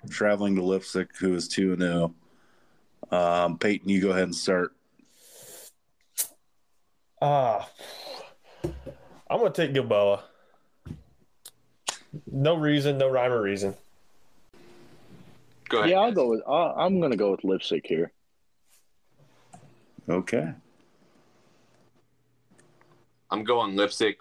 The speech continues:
Speaker 3: at home. Gilboa, I'm told, is a little beat up after last week, so I'm taking Lipsick.
Speaker 1: All right. I, too,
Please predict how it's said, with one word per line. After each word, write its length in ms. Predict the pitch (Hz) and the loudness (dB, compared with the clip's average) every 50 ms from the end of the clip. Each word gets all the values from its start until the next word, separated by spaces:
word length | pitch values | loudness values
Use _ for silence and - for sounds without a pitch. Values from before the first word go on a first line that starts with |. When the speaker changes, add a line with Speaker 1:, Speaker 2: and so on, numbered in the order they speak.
| _ _ _ _ _ _ | _ _ _ _ _ _
Speaker 3:
at 200 | - 95 98 95 | 0 0 0 0
home. 400 | - 101 101 98 95 87 82 82 - | -2 -6 -6 -6 -6 -6 -8 -12 -4
Gilboa, 720 | - 95 95 92 85 92 95 101 104 104 104 104 101 - | -2 0 0 0 0 0 0 2 2 2 2 0 0 -2
I'm 220 | - 92 90 87 87 - | -2 -4 -4 -4 -8 -12
told, 640 | - - - 113 110 107 104 101 95 95 92 80 - _ - | -10 -4 0 0 2 2 2 2 0 0 -2 -4 -8 _ -4
is 140 | 98 92 87 | -2 0 0
a 60 | 90 | 0
little 220 | 87 92 95 92 87 | 0 2 0 0 -2
beat 240 | - 95 90 92 | 0 -2 0 0
up 220 | 90 87 85 - _ _ _ - | 0 0 0 -2 _ _ _ -6
after 300 | 87 87 - - 92 87 | -6 -6 -4 -2 -2 0
last 320 | 85 85 85 82 - - | 0 0 0 -2 -4 -8
week, 240 | 90 87 78 71 - | -8 -8 -8 -8 -6
so 140 | - - 87 | -6 -4 -4
I'm 80 | 85 80 | -4 -2
taking 360 | - 98 87 - 90 87 85 | -2 -4 -2 -2 -4 -4 -2
Lipsick. 340 | 85 85 - - 80 73 - - _ _ _ - - - - - - _ _ _ - - - - - - - - - _ _ _ - - - - - - - - - _ _ _ - - _ _ - | -2 -4 -2 -4 -6 -6 -6 -12 _ _ _ -20 -20 -20 -20 -20 -20 _ _ _ -20 -20 -20 -20 -20 -20 -20 -20 -20 _ _ _ -20 -20 -20 -18 -18 -16 -18 -18 -20 _ _ _ -20 -20 _ _ -2
Speaker 1:
All 240 | 95 95 98 101 101 | 0 2 2 2 2
right. 400 | 101 104 110 113 117 117 117 - - | 4 4 4 2 2 0 -2 -4 -2
I, 400 | 104 104 107 110 113 113 110 104 - - | 0 2 2 2 2 2 0 -2 -6 -8
too, 1120 | - - - - 127 123 120 120 120 120 120 127 127 139 160 175 190 196 202 202 196 190 | -6 -4 -2 2 2 4 4 4 4 4 4 4 2 2 2 2 0 0 0 0 -2 -4